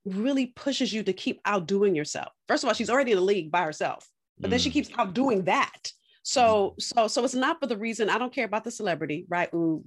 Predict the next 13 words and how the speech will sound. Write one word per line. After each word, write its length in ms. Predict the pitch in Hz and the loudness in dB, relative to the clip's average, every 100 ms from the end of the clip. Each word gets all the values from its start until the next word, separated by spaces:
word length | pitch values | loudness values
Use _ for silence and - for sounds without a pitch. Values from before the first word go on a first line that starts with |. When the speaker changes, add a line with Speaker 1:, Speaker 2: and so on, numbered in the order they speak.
| - | -8
Speaker 1:
yeah. 320 | 175 156 156 - - - | -4 -4 -6 -10 -10 -2
I 140 | 240 | 0
wanted 220 | 302 269 | 2 2
to 40 | 202 | 2
pick 140 | 247 | 0
her 60 | 190 | -2
brain 320 | 165 175 170 | -2 0 0
about 380 | 160 175 165 156 | -2 0 2 0
what 500 | 170 156 175 269 285 - | -4 -8 -2 -2 -2 -2
inspires 560 | 202 - 202 196 202 | -2 0 -2 -2 -2
you 60 | 190 | -4
to 80 | 160 | -8
keep 500 | - - 240 220 | -12 -8 -6 -6